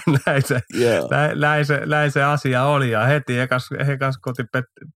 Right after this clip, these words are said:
Speaker 1: pelissä, niin kuin tuossa käytiin jo läpi, niin, niin tota karhua, karhua tota dunkkuu ja, ja se on totta, että Antto Nikkari on nyt terve ja, ja pitäisi kaikki vaivat olla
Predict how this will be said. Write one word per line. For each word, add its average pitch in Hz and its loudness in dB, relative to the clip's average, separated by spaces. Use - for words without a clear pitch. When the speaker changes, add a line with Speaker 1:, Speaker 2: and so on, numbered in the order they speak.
Speaker 1:
pelissä, 127 -4
niin 123 -8
kuin 120 -8
tuossa - -8
käytiin 117 -4
jo 110 -4
läpi, 113 -6
niin, 104 -8
niin 113 -10
tota 113 -4
karhua, 110 -2
karhua 110 -4
tota 110 -6
dunkkuu 117 -4
ja, 110 -2
ja 113 0
se 123 -2
on 113 -2
totta, 117 -4
että 110 -6
Antto 107 -6
Nikkari 107 -6
on 104 -6
nyt 107 -10
terve 107 -2
ja, 101 -4
ja 101 -8
pitäisi 104 -8
kaikki 104 -10
vaivat 104 -6
olla 101 -10